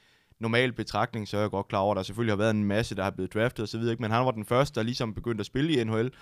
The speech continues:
og hvis man spørger Frans Nielsen selv, så siger han jo også det her med, jamen, det er fint nok, at jeg måske var den første dansker,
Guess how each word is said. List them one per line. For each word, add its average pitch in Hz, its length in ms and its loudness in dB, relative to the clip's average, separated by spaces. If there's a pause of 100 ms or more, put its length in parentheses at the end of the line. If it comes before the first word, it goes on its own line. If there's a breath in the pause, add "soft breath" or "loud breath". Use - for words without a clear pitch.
(200 loud breath)
og 98 240 2
hvis 113 180 0
man 107 100 -2
spørger 127 220 4
Frans 104 240 0
Nielsen 127 320 -4
selv, 143 220 2
så 143 140 -4
siger 143 220 -2
han 120 140 -2
jo 101 100 -2
også 113 200 0
det 117 100 0
her 113 140 0
med, 104 220 -2 (400 soft breath)
jamen, 101 380 -8 (720)
det 131 100 0
er 117 60 0
fint 151 220 -4
nok, 135 220 2
at 113 140 -2
jeg 117 120 2
måske 123 260 -4
var 117 80 2
den 101 120 -6
første 120 280 -2
dansker, 107 400 -4